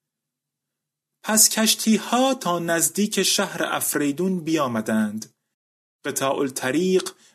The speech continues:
با جمعی از سپاه قصاریه به کشتی‌ها بتاختند و تمامت آنچه در کشتی‌ها بود بردند و سپاهی را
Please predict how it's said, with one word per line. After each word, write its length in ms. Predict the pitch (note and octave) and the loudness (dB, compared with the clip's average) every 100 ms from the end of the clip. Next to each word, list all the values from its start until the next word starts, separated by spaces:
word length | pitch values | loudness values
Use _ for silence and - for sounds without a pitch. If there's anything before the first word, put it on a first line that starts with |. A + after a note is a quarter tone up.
| - | -12
با 280 | C#3+ D3 D3 | -2 0 0
جمعی 520 | B2+ F3+ G3 G3 D#3+ | 0 0 0 -6 -4
از 160 | C#3+ B2+ | 0 2
سپاه 580 | - D3 C3+ F3+ D#3+ | 2 2 0 2 2
قصاریه 1000 | D3 C3+ B2 C#3+ C3+ C#3 C#3 E3 G#3+ A3 - _ _ - | 0 0 2 2 0 0 0 2 2 -2 -10 _ _ -6
به 120 | D3 | -6
کشتی‌ها 680 | - D3+ D3 - D#3 C#3+ F3 | -2 0 0 0 -2 0 0
بتاختند 1080 | E3+ A3+ A3+ A3 G3+ - F#3+ F#3+ F#3 F3+ F3 - _ _ _ - | 0 0 2 2 0 -2 -2 -2 -2 -2 -2 -4 _ _ _ -10
و 140 | F#3+ G3+ | -4 -4
تمامت 720 | - G3 G3+ G3+ A3 A#3+ G3+ | -2 0 2 2 2 0 0
آنچه 440 | F#3+ G#3 G#3 E3+ | 0 0 0 0
در 200 | D#3+ D3 | 0 -2
کشتی‌ها 720 | - C#3+ - - D3+ C3 C#3+ | -2 -4 -4 -4 -4 0 -2
بود 560 | C3+ F3 G3+ G3+ F3 - _ _ _ - | 2 2 2 0 -4 -10 _ _ _ -4
بردند 680 | D#3+ F3+ D3 B2+ A#2 A2+ A2+ _ _ _ _ _ D3 | 2 2 2 0 0 -2 -6 _ _ _ _ _ -2
و 80 | |
سپاهی 680 | C3 - C3+ - G3+ F3+ F3 | 2 2 2 0 0 2 2
را 320 | D3 C3 A#2+ | 2 2 -2